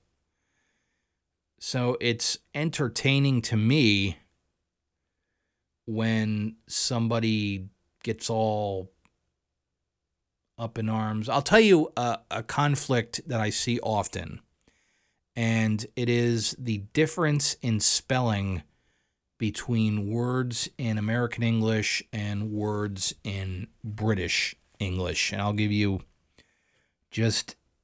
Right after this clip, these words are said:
an easy example. All right, consider the word color. Now, here in the U S, of course, we spell that C O L O R.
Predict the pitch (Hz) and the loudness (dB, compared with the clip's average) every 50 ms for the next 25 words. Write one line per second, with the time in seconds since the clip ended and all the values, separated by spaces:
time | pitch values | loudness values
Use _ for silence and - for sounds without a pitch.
0 | _ _ _ - 110 107 104 107 - _ _ _ _ - 127 127 123 123 123 117 | _ _ _ -4 -2 0 0 -2 -4 _ _ _ _ -4 -2 0 2 2 0 2
1 | 120 120 113 110 110 107 110 113 - 110 107 104 101 107 110 104 101 95 - 92 | 2 4 4 4 4 2 0 -2 -4 -4 -4 -2 0 0 2 2 0 -2 -4 -6
2 | 90 87 82 80 80 92 104 98 92 - - - 113 101 - - - 151 156 175 | -8 -6 -6 -8 -6 -4 -4 -4 -6 -6 -6 -4 -2 0 0 2 2 2 4 4
3 | 165 156 139 139 131 120 113 113 117 110 104 - - - - 113 107 98 90 - | 2 2 2 2 2 4 4 2 2 0 -2 -4 -10 -6 -2 -2 0 0 0 -4
4 | - - - - - _ _ _ _ _ _ _ _ _ _ - - 98 98 95 | -6 -10 -12 -14 -16 _ _ _ _ _ _ _ _ _ _ -10 -8 -6 -4 -4
5 | 95 92 98 113 113 113 113 110 107 107 107 107 107 104 104 104 98 - - 101 | -4 -2 0 2 2 4 4 4 4 4 4 4 2 2 2 0 -2 -2 -4 -8
6 | 87 - - 101 95 87 - - - 98 - - - - 101 95 92 90 90 92 | -10 -6 -2 -2 -2 -2 -4 -4 -6 -6 -6 -6 -6 -4 -4 -2 -2 -2 -2 -2
7 | 90 - - - 113 104 98 95 92 90 90 90 90 92 90 92 92 - - - | -2 -2 0 0 0 0 0 0 0 -2 -4 -4 -4 -4 -4 -4 -6 -6 -8 -10
8 | 50 - - - | -10 -12 -14 -16